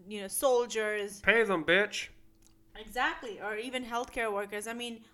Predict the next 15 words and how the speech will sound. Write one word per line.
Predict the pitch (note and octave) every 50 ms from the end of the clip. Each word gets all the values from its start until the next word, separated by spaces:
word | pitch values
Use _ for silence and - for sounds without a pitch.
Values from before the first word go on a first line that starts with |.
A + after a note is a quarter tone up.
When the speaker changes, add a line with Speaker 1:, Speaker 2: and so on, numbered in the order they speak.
| _ _ -
Speaker 1:
honestly, | G#3 G#3+ A#3 B3+ D4+ E4 - - G4+ G#4+
retail | F4 C4 B3+ B3+ B3 D4 D4 C#4 D4
workers | C#4+ C#4+ D4 D4 - D#4 D#4 C#4+
are | D4+ C#4
not | B3 A3 A3 A3 A3 A3
there | A3+ A3+ A3+
because | G#3 G#3 G3+ G#3 G#3 G#3 G3
they | G3+ G3+
are | G3 F#3+ G3
heroes, | G3+ G3 G3 F3+ F#3 F#3 G#3 B3+ D4 D#4+ D#4+ - - - - - _
but | - G#3 G3+
they | G3+ G#3+
are | A#3+ B3+ C4
there | A#3+ A#3 A#3 A3+
because | G#3 G#3 G3+ G#3 A3 G#3+ G#3 G#3 G#3+ G#3+